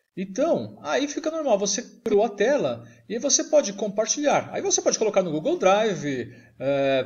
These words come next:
pode colocar no Word e imprimir a partir de lá. Tá? Temos também então a opção aqui, do, essa exclamação, que é o "nos ajude a melhorar", e também a da estrelinha que avalia o livro.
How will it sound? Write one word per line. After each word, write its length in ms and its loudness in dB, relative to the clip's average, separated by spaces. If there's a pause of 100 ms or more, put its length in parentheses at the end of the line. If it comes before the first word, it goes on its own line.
(100)
pode 240 2
colocar 340 0
no 220 -2
Word 460 6
e 160 -6
imprimir 480 0
a 20 4
partir 340 -2
de 120 -2
lá. 340 0 (500)
Tá? 220 -4
Temos 320 -6
também 320 -6
então 220 -2
a 20 -2
opção 400 -4
aqui, 220 -8
do, 160 -6
essa 360 -2
exclamação, 720 -2
que 120 -4
é 40 2
o 120 -2
"nos 160 -10
ajude 280 -6
a 40 -6
melhorar", 440 -6 (400)
e 80 -10
também 540 -4 (140)
a 60 -4
da 80 0
estrelinha 440 -2
que 140 -4
avalia 340 -2
o 40 -4
livro. 460 -6